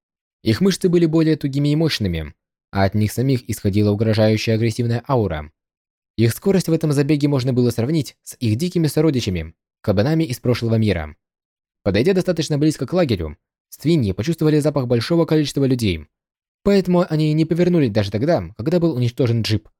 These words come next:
который они преследовали. Ощутив людей, засевших в лагере свежий ветер, мутировавшие свиньи начали возбуждаться и стали еще быстрее приближаться к лагерю. Хоть основным источником пищи для них и были зомби,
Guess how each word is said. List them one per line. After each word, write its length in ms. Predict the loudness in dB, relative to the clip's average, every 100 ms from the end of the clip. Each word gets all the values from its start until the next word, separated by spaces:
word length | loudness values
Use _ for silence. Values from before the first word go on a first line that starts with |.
| _ _ _
который 260 | -4 0 0
они 200 | 2 0
преследовали. 680 | 2 2 0 0 -4 -6 -10 _ _ _ _ _
Ощутив 400 | -4 0 0 0
людей, 300 | 2 2 2
засевших 460 | 2 -2 -4 -4 -2
в 40 |
лагере 280 | 0 0 -2
свежий 320 | -2 -2 0
ветер, 360 | 0 -2 -4 -10 _ _ _ _
мутировавшие 600 | -4 0 2 2 2 -2
свиньи 280 | 0 0 0
начали 280 | 0 0 0
возбуждаться 800 | 0 0 0 0 -2 -4 -8 -10 _ _ _ -8
и 80 | -4
стали 280 | 0 2
еще 220 | 2 0 -2
быстрее 340 | -2 0 0
приближаться 440 | 0 -2 -2 -4
к 60 | -2
лагерю. 460 | 0 0 -2 -4 -12 _ _ _ _ _ _ _
Хоть 240 | -4 0 0
основным 380 | 0 2 2
источником 520 | 2 0 -2 -2 -2 -2
пищи 220 | -4 -2
для 160 | 0
них 120 | 2 2
и 60 |
были 200 | 2 2
зомби, 500 | 2 0 -2 -4 -6